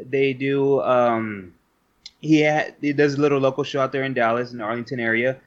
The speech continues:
Well, they do a tailgating thing, so I was able to get a Bill Bates bobblehead two years ago when I went to go see the Cowboys play the Bucks. It was around, uh, December,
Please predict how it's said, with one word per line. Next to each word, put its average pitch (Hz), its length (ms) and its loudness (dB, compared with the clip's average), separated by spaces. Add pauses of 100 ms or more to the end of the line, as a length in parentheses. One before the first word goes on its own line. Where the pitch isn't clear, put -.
(380)
Well, 135 240 4
they 143 100 -2
do 160 200 4
a 156 40 4
tailgating 170 580 -2
thing, 120 360 -2 (160)
so 151 120 -2
I 139 60 0
was 139 80 0
able 151 140 2
to 147 80 0
get 143 140 0
a 135 40 2
Bill 135 220 2
Bates 135 260 2
bobblehead 123 680 0
two - 120 -14
years 120 260 0
ago 127 380 0
when 127 180 0
I 127 60 2
went 127 160 -2
to 131 80 -6
go 127 60 0
see - 120 -10
the 123 100 -4
Cowboys 120 300 2
play 131 160 -2
the 113 120 0
Bucks. 131 440 0
It 131 40 -2
was 120 120 -4
around, 117 500 0
uh, 117 140 4
December, 185 560 0